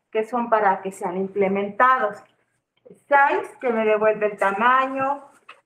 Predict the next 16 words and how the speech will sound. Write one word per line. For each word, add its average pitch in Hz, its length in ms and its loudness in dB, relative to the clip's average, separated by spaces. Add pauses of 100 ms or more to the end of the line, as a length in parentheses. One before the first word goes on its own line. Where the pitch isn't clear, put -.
este 247 360 -2
de 226 260 0
is 247 260 -12
empty, 269 600 -6 (340)
es 240 140 -6
para 269 360 2
saber 220 380 -2
si 247 160 -4
está 220 320 0
vacía 214 760 0
una 190 380 -2
colección. 214 460 -2 (840)
Eh, 202 440 -4
contains, 269 840 -4 (540)
me 226 160 2
devuelve 240 420 2